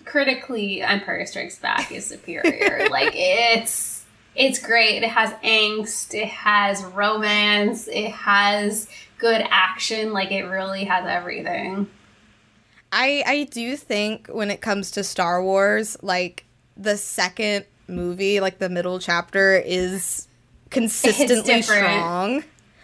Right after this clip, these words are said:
Speaker 2: It
Speaker 1: It's
Speaker 2: just, it's
Speaker 1: different.
Speaker 2: different.
Speaker 1: <laughs>
Speaker 2: Like, I,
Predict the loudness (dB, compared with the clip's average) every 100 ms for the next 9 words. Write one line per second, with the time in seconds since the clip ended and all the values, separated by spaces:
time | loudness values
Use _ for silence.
0 | -12 0 2 4 2 4 2 2 2 2
1 | 4 2 2 -2 -8 _ -20 _ -20 -2
2 | 2 2 2 2 2 2 2 2